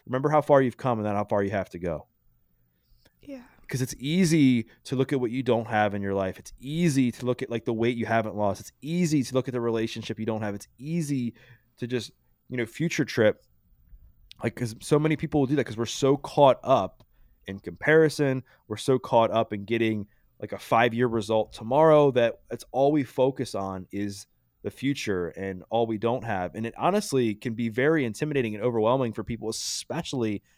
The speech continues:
Speaker 1: when they're coming out of something like addiction, especially when they're coming out of a depression or whatever, because, like, think about it. Like, when someone, how intimidating is it that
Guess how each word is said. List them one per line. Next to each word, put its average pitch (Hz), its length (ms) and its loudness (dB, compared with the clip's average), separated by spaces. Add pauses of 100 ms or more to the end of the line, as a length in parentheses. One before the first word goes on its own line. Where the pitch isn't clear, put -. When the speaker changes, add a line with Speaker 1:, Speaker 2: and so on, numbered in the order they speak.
(160)
Speaker 1:
when 120 100 -6
they're 117 60 0
coming 123 320 -2
out 113 120 2
of 101 80 -4
something 104 280 -6
like 98 140 -6
addiction, 143 520 -2 (260)
especially 156 400 2
when 131 100 0
they're 117 80 0
coming 113 340 -4
out 107 160 2
of 98 140 -2
a 90 180 0 (300)
depression 135 520 0
or 110 80 -4
whatever, 131 340 2
because, 123 640 2 (640)
like, - 140 -12
think 208 200 -2
about 92 300 0
it. 73 120 -14 (380)
Like, 120 200 -4
when 127 240 -2
someone, 147 420 -2
how 165 200 2
intimidating 143 640 2
is 117 240 -2
it 101 160 -4
that 101 240 -2